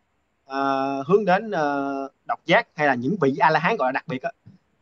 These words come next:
thì sư e là quý vị sẽ đòi hỏi nha, đòi hỏi quý vị sẽ cần phải làm nhiều công, cái công, công hạnh hơn trong sinh tử luân hồi hơn đó. Cho nên là quan trọng là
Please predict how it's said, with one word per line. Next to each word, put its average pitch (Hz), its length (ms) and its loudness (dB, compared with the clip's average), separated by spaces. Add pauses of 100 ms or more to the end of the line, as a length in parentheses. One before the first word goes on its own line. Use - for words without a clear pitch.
(540)
thì 123 240 -2
sư 151 140 2
e 151 260 6
là 120 100 0
quý 151 120 -2
vị 123 180 0
sẽ 131 180 -6 (300)
đòi 165 180 4
hỏi 151 240 6
nha, 175 180 2
đòi 131 160 -2
hỏi 123 140 0
quý 190 60 2
vị 127 180 -2
sẽ 139 260 -4
cần 117 280 -6
phải 123 220 -4 (1200)
làm 143 280 4
nhiều 139 260 6 (200)
công, 165 180 2
cái - 80 -10
công, 143 260 -2 (140)
công 151 160 2
hạnh 127 160 -2
hơn 139 140 -2 (720)
trong 143 120 0
sinh 143 120 -6
tử 123 100 -2
luân 147 100 -4
hồi 110 140 -6
hơn 123 160 -8
đó. - 60 -18 (420)
Cho 139 80 -2
nên 139 160 2
là 113 380 -4
quan 135 180 -2
trọng 113 200 -6
là 110 260 -8